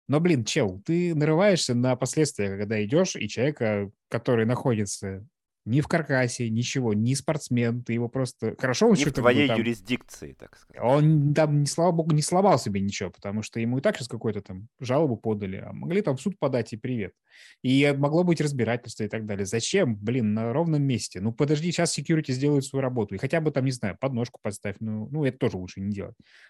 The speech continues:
Speaker 1: Просто не трогай. Где голова вообще, не знаю, у Бобби
Speaker 2: Ну, это
Speaker 1: Вагнера?
Speaker 2: просто показатель, мне кажется,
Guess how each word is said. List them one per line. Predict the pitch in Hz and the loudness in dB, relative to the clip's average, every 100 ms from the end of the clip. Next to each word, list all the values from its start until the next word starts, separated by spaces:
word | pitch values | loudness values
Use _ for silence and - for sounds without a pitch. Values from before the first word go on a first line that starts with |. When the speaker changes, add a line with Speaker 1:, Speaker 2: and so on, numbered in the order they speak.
| _ | _
Speaker 1:
Просто | - 139 113 | -2 0 0
не | 123 | 0
трогай. | 120 147 117 92 90 _ _ _ - | 2 2 2 0 -6 _ _ _ -14
Где | 135 123 156 143 | -8 -2 0 2
голова | 127 131 123 98 | 2 2 2 0
вообще, | 92 - 95 | -4 -8 -8
не | 104 | -6
знаю, | 101 95 | -6 -8
у | 98 | -6
Бобби | 101 | -4
Speaker 2:
Ну, | 113 | -2
это | - 175 | -2 -2
Speaker 1:
Вагнера? | |
Speaker 2:
просто | - 135 - | -6 -8 -4
показатель, | 131 151 156 151 101 | -2 0 0 -2 -4
мне | 101 | -8
кажется, | 98 92 - 92 82 | -8 -8 -10 -12 -10